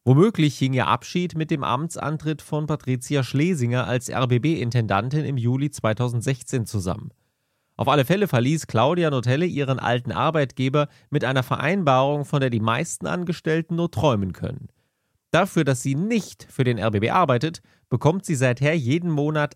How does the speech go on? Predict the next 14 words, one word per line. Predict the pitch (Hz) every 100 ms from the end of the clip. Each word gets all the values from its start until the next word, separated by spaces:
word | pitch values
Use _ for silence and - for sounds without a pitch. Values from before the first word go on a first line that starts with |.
| _
achttausendvierhundertsiebenunddreißig | 170 - - - 175 185 175 175 - - 220 180 180 175 143 104 147 214 185 160 127 123 131 135 117
Euro | 113 120 143
Ruhegehalt. | 120 143 110 90 95 - - _ _ _ _
Das | - 110
Geld | 120 127 175 -
fließt | - 151 170 - 123
bis | 175 208 -
an | 139 143
ihr | 123
Lebensende, | 123 113 101 - 185 151 127
wie | -
ein | 117 117
R-B-B-Sprecher | 117 110 104 170 - - 107 120
bestätigte. | 127 175 156 101 - 104